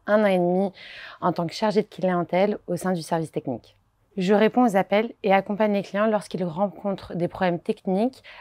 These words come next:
à la suite de l'installation de leur centrale. Je suis là pour les rassurer et trouver des solutions adéquates à leurs problématiques.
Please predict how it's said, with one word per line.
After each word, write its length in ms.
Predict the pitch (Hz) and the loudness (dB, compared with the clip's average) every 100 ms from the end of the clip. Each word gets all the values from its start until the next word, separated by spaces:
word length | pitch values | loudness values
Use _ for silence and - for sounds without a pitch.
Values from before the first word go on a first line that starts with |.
| - | -4
à 100 | 185 | 0
la 140 | 175 | 0
suite 340 | 165 202 175 180 | -2 -8 -8 -4
de 180 | 165 160 | -2 -2
l'installation 540 | 170 - 185 165 - | -4 -2 0 0 0
de 60 | 196 | -2
leur 160 | 156 - | -2 -4
centrale. 600 | - 156 - 185 269 - - - - | -6 -4 2 2 2 -6 -18 -20 -6
Je 100 | 196 | -4
suis 160 | - | 2
là 80 | 196 | 2
pour 160 | 180 170 | 2 -2
les 140 | 156 | -4
rassurer 640 | 147 180 - - 170 190 226 - - | 0 0 0 -6 -4 -4 -4 -12 -12
et 80 | 170 | -6
trouver 340 | - 185 190 | -4 0 0
des 240 | 156 160 156 | 0 -2 -2
solutions 460 | - 180 180 185 - | -4 -4 -2 -4 -2
adéquates 440 | 175 165 196 190 | 0 0 -2 -2
à 20 | |
leurs 140 | 151 - | -6 -6
problématiques. 720 | - 180 160 143 - - | -2 0 0 -4 -12 -20